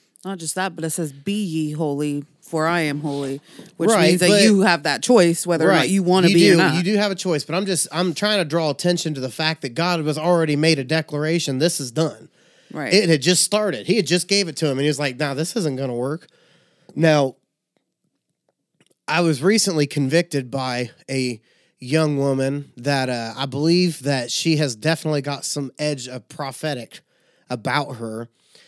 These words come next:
Speaker 2: because she made a statement, and I got thinking about it, and she's not wrong. But she said, "Jesus isn't religion, it's relationship." And she said, "This is probably the most hypocritical thing I've ever heard in my life."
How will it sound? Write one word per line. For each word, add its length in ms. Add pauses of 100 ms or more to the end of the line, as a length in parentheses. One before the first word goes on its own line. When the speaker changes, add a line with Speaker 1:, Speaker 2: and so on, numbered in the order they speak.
(140)
Speaker 2:
because 300
she 200
made 200
a 60
statement, 680
and 120
I 80
got 220
thinking 380
about 320
it, 120
and 240
she's 300
not 180
wrong. 380 (460)
But 140
she 160
said, 380 (720)
"Jesus 540
isn't 320
religion, 560
it's 180
relationship." 800 (720)
And 100
she 160
said, 260
"This 180
is 80
probably 360
the 80
most 260
hypocritical 640
thing 220
I've 160
ever 220
heard 260
in 120
my 200
life." 480